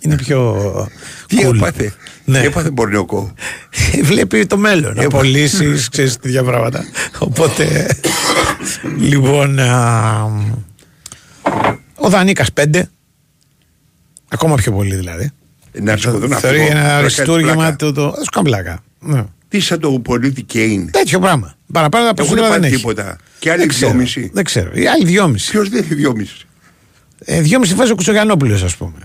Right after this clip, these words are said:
Speaker 1: Πάντα είναι λίγο πιο σκληρός, βέβαια, ο Κουτσογιαννόπουλος, οπότε... Εντάξει.
Speaker 2: Αν θεωρήσουμε το δρόμο της Καμήλας στο Χαρμπή, τι, τι έχει δώσει;
Speaker 1: Ο Χαρμπής τρία.
Speaker 2: Και μετά πάει τέσσερις και μισή και πέντε.
Speaker 1: Ναι, υπάρχουν και μερικά τρεις και μισή ενδιάμεσα και τα λοιπά,
Speaker 2: Ναι, ρε
Speaker 1: δηλαδή.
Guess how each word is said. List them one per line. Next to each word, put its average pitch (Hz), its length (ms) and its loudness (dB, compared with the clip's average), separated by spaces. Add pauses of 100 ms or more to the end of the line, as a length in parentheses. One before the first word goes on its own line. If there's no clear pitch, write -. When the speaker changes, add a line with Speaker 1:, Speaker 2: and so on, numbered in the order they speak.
(100)
Speaker 1:
Πάντα 156 240 2
είναι 127 100 4
λίγο 139 120 2
πιο 135 120 -2
σκληρός, 104 420 0
βέβαια, 85 260 -8
ο 82 40 -8
Κουτσογιαννόπουλος, 135 640 0
οπότε... 143 420 0 (1000)
Εντάξει. 113 260 0
Speaker 2:
Αν 135 80 2
θεωρήσουμε 160 640 0
το 117 420 0
δρόμο 143 220 2
της 139 120 -6
Καμήλας 127 380 0
στο - 100 -8
Χαρμπή, 110 340 -2
τι, 143 280 0
τι 143 140 -6
έχει 123 120 -2
δώσει; 101 280 -4
Speaker 1:
Ο 127 40 0
Χαρμπής 170 320 2
τρία. 220 340 0 (1400)
Speaker 2:
Και - 100 -4
μετά 185 200 0
πάει 190 220 -2
τέσσερις 135 380 -2
και 160 100 0
μισή 160 180 0
και - 100 -2
πέντε. 117 460 -2 (200)
Speaker 1:
Ναι, 247 300 2 (100)
υπάρχουν 208 380 0
και 165 60 2
μερικά 139 280 2
τρεις 117 220 -2
και 139 120 0
μισή 110 200 0
ενδιάμεσα 98 500 -2
και 92 80 -4
τα 90 120 -6
λοιπά, 90 200 0
Speaker 2:
Ναι, 240 80 4
ρε - 0 -
Speaker 1:
δηλαδή. 110 180 2